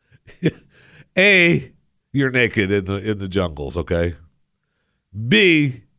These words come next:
you're naked in the jungles, okay? So the bugs are like, "Hey, there's fresh meat." And I bet you that she probably, I don't know, took pretty good care of herself. So she probably didn't actually smell like dirt and mud when she went out into the,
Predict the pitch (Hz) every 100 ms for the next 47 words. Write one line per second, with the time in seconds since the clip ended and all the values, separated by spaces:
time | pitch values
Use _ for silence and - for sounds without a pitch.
0 | _ _ _ _ _ _ 147 143 143 131
1 | 127 113 101 107 95 73 76 90 98 110
2 | 98 117 117 135 165 127 135 123 117 127
3 | 135 120 113 120 113 - 123 110 98 104
4 | 87 - - _ _ _ _ _ _ _
5 | _ _ _ - 139 143 147 208 202 160
6 | 143 113 - - 170 165 156 156 151 147
7 | 135 131 123 107 - _ - 120 107 95
8 | 85 71 _ _ _ _ _ _ - 165
9 | - 156 143 107 107 131 110 92 131 127
10 | 127 127 120 135 127 120 - - _ _
11 | _ _ _ _ _ _ - - 127 113
12 | 131 - 165 175 170 143 131 120 139 120
13 | 101 120 117 123 113 90 - - 110 117
14 | 117 110 101 82 73 80 104 107 - 101
15 | 82 95 101 107 98 98 - 101 104 98
16 | 98 92 95 92